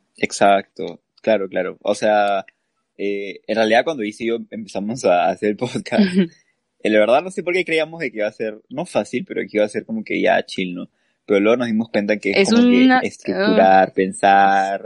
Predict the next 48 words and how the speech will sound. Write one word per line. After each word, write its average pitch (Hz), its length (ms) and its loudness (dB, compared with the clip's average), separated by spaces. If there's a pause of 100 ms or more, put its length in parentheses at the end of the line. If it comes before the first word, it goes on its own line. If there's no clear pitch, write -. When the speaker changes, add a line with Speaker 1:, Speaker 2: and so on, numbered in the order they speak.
(100)
Speaker 1:
chambón, 123 440 0
es - 60 -12
chambón. 117 280 -4
Speaker 2:
Sí. 165 460 -8
Speaker 1:
Pero 131 160 4
es - 80 -6
chévere, 101 400 -2
o 101 40 -12
sea, 104 220 -6
tipo, 98 220 -14
el 98 60 -10
momento 110 300 -8
de 143 100 -2
grabar 98 360 -6
es - 80 -14
paja. 101 500 -8 (160)
Speaker 2:
<laughs> 226 840 0
Como 175 200 -2
pueden 190 240 0
ver. 190 280 4
Speaker 1:
Este, 95 580 -4
y 107 280 0
ya, 143 300 0 (300)
ajá, 107 460 -2
<laughs> - 400 -10
y, 104 480 -6
y 107 180 -4
ya. 135 240 0 (640)
Y 117 120 2
obviamente 143 480 0
no 135 100 -10
es 139 60 -14
que, 131 240 -2
no, 104 80 -10
o - 240 -18
sea, 95 160 -4
tipo, 95 420 -8
también 98 320 -10
es 107 100 -8
como 123 200 -6
que 92 80 -10
sirve 104 260 0
como 101 140 -8
que - 100 -10
para - 140 -4
juntarnos 98 440 -6
y - 40 -4
hablar 92 320 0